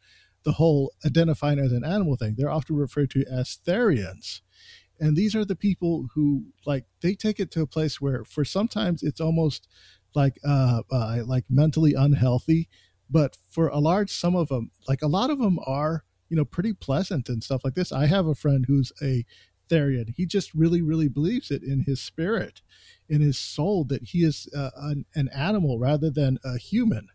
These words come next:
type of thing. So it, it's like, it's no, no, but they're not, some of 'em take it too far where it's almost like a form of dysphoria, dysmorphia.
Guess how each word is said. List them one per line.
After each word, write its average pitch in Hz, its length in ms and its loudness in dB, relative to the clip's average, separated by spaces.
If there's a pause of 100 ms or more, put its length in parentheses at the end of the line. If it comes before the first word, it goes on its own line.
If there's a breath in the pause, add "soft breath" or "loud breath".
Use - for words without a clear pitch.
(560 soft breath)
type 156 200 0
of 135 140 -2
thing. 110 320 -8 (160)
So - 260 -4
it, 147 180 -2
it's - 300 -4
like, 139 280 -4 (760 soft breath)
it's 151 160 -6
no, 175 240 2
no, 165 260 -2
but 165 280 -4
they're 160 140 2
not, 165 240 -4 (240)
some 214 300 0
of 185 160 2
'em 160 140 0
take 165 240 2
it 147 120 -6
too 160 160 0
far 156 440 0
where 139 160 0
it's - 120 -6
almost 151 320 0
like 139 140 -4
a 120 60 -4
form 151 260 0
of 131 140 0
dysphoria, 135 480 -2 (160)
dysmorphia. 143 1200 -2